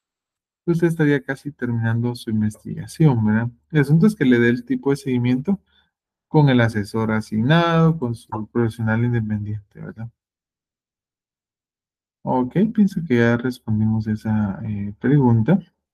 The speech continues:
Vamos a ver otra duda que hay por acá.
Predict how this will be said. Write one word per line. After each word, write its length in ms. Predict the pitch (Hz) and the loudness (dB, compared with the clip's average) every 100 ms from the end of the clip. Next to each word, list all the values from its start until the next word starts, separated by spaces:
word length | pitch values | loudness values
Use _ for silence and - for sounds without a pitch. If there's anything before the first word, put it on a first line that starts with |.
| _ _ _ _ _ _ _ _ _ _ _ _ _ _ _ _ _ _ _ _ _ _ _ - | _ _ _ _ _ _ _ _ _ _ _ _ _ _ _ _ _ _ _ _ _ _ _ -6
Vamos 260 | 123 127 123 | -2 0 2
a 60 | |
ver 120 | 113 | 4
otra 320 | 120 117 117 113 | 2 2 0 4
duda 320 | 120 127 123 | 4 4 2
que 100 | 113 | 0
hay 120 | 117 | 0
por 220 | 117 113 | 0 -2
acá. 260 | 107 104 | -2 -4